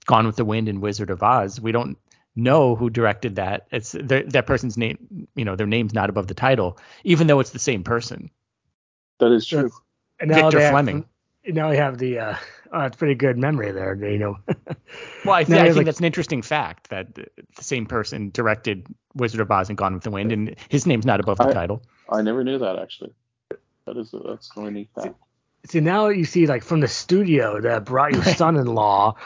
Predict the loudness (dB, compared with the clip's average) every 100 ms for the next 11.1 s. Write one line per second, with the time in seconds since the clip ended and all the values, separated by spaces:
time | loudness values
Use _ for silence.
0 | -16 -10 -2 4 4 4 0 -2 -6 -2
1 | -2 -2 -12 -10 0 0 2 4 4 4
2 | 4 4 2 0 -4 -2 -2 -2 -2 -4
3 | -4 -6 -8 -10 -8 -6 4 8 8 6
4 | 6 6 6 2 -2 0 2 2 -2 -12
5 | -12 -10 -10 -12 -12 -8 -4 -4 2 6
6 | 6 4 0 -6 -8 -6 -6 -8 -8 -12
7 | -12 -14 _ -20 -16 -2 2 2 0 -2
8 | -2 -2 -4 -6 -12 -6 0 2 2 0
9 | -2 -4 -4 -6 -10 -10 -8 -8 -12 -20
10 | _ _ _ -10 -8 -6 -8 -8 -6 -6
11 | -8